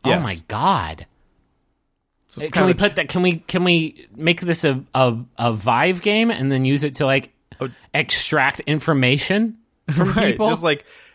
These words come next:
Speaker 1: is they're, they were gonna have to update the Geneva Conventions to keep this pinball game out of the hands of, of, uh, anyone who's looking to interrogate anyone, 'cause it'd be too powerful.
Speaker 2: Yeah.
Speaker 1: Three seconds in the first-person pinball machine, and you're, you're giving up everything.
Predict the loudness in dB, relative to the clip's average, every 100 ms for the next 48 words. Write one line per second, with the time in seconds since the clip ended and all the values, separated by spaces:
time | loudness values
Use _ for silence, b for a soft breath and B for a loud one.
0 | B -2 0 0 0 0 0 2 2 2
1 | 2 0 0 0 -2 0 -2 0 2 0
2 | -2 -2 -4 -4 -6 -6 -4 -4 -2 -4
3 | -2 2 2 2 0 0 -2 0 2 2
4 | 0 0 0 0 -2 -4 -4 -4 -4 -4
5 | -8 -16 -6 -2 -2 -2 -6 _ -10 -6
6 | -4 -4 -4 -6 -6 -4 -4 -6 -10 -8
7 | -2 0 2 2 0 0 -2 -2 -2 0
8 | 0 0 -2 -4 -12 -10 -2 2 4 2
9 | 0 -6 -2 0 2 0 0 -4 -4 -6
10 | _ -4 0 2 2 0 0 -4 0 0
11 | 0 -2 -2 -2 -2 -2 -2 -6 _ b
12 | b b b -4 2 2 2 0 0 0
13 | 0 0 -4 -8